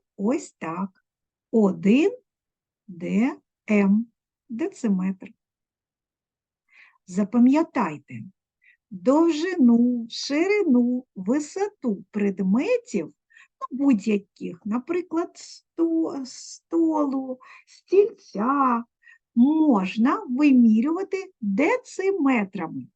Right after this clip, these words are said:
Десять сантиметрів — це один дециметр. В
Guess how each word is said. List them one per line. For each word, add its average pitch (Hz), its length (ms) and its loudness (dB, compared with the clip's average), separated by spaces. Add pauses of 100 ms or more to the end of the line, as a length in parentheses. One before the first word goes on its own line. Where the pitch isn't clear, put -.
(880)
Десять 190 680 0
сантиметрів — 254 1120 0 (320)
це - 480 0 (180)
один 240 800 4 (420)
дециметр. 285 920 -6 (3250)
В - 320 -20